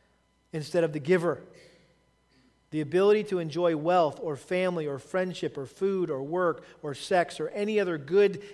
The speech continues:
gift comes only from God." And this is the line right here. "Satisfaction is sold separately." Right? You, you buy something and say, "What? Batteries sold separately," right? You get the product and you're like, "Why doesn't it work?"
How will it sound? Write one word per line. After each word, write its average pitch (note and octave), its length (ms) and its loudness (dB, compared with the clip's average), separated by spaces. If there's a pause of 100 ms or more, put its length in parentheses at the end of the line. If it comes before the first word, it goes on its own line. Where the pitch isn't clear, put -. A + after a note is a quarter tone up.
gift F#3 340 2
comes E3 280 -4
only G#3+ 360 -2
from G#3 220 -2
God." D3 320 0 (220)
And D3+ 100 -4
this F#3 140 -4
is F#3 100 -8
the F3 80 2
line E3 260 2
right D3+ 80 -2
here. E3 240 -2 (220)
"Satisfaction G3 1040 2
is D3+ 120 -8
sold D#3 300 -6
separately." C#3 540 -4 (3000)
Right? F3+ 360 4
You, D#3+ 120 -6
you E3+ 140 -8
buy F3+ 180 4
something F#3 340 -2
and E3+ 80 -4
say, E3+ 160 -2
"What? D3+ 380 -4
Batteries D#3+ 420 -2
sold D#3+ 240 -6
separately," D#3 460 -6
right? D#3+ 300 -4 (260)
You D#3 100 -8
get G#3 240 2
the F#3+ 60 0
product G#3 480 4
and F3 80 -2
you're F3 100 0
like, E3+ 220 0 (180)
"Why A3+ 240 10
doesn't D4 260 4
it D4+ 140 8
work?" D4+ 540 12